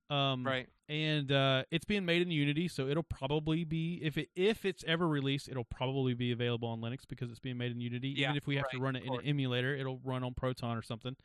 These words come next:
Speaker 2: Yeah.
Speaker 1: Um, but,
Speaker 2: It's
Speaker 1: uh,
Speaker 2: easier to get up and running, basically.
Speaker 1: Right, yeah, exactly. And it's, uh, it's called Pantheon: Rise of the Fallen, and I'm not,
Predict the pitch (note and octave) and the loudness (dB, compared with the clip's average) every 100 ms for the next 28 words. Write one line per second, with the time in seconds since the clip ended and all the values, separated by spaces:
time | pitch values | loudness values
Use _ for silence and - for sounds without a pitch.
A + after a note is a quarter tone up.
0 | - - - - _ _ - C#3 C#3 B2+ | -20 -20 -20 -20 _ _ -4 -2 0 -2
1 | A2+ G2+ - _ C#3 D3+ D3 C#3 C3 A#2 | -6 -12 -20 _ 2 4 6 4 2 0
2 | - A#2+ B2 C3 B2+ - _ - _ _ | -4 -8 -6 -6 -6 -10 _ -20 _ _
3 | - A2 - _ _ _ D#3+ C#3+ B2 B2+ | -14 -14 -16 _ _ _ 6 8 6 4
4 | C3+ B2 A#2+ C3 A#2+ - A#2 - _ D3 | 2 2 0 0 0 0 -6 -6 _ 0
5 | D3+ D3 C#3+ D#3 D3+ - C#3+ C3+ C#3 F#3+ | 4 4 2 -2 -4 -2 0 0 0 2
6 | D3 - D#3+ E3+ E3+ E3 D3 C3+ C#3 B2+ | 4 4 4 0 2 2 4 2 2 0
7 | A#2+ B2 C3 D3+ C#3+ D3 E3+ E3+ D3+ | -4 0 0 0 0 0 4 4 4